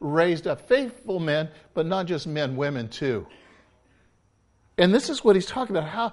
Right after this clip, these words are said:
how to raise up these people. He needs to choose his disciples, and disciples, remember, are the ones that are already following. They're,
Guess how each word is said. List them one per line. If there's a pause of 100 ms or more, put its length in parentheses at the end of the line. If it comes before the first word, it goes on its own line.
(120)
how
to
raise
up (160)
these
people. (1500)
He
needs
to
choose
his (160)
disciples,
and
disciples,
remember,
are
the
ones
that
are
already
following.
They're,